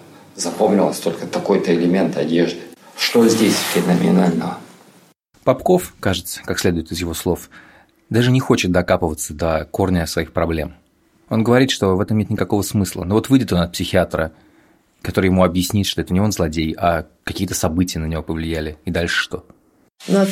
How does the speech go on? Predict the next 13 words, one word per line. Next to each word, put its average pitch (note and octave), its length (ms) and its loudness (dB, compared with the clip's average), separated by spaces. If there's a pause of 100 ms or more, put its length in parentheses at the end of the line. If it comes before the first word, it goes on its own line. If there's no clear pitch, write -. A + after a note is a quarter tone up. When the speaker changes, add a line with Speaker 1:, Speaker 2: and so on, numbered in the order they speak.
Speaker 3:
ну, G3 120 4
просто G#3 260 2
в - 40 -8
чем G3+ 180 4
тогда D#3+ 440 2 (460)
дальше D3+ 360 4
смысл? D3+ 520 0 (380)
Speaker 1:
А - 140 -6
ни G3 180 2
в - 80 -2
чем. C3+ 360 0 (120)
Все. B2 420 -2 (720)
Учиться, E3 560 0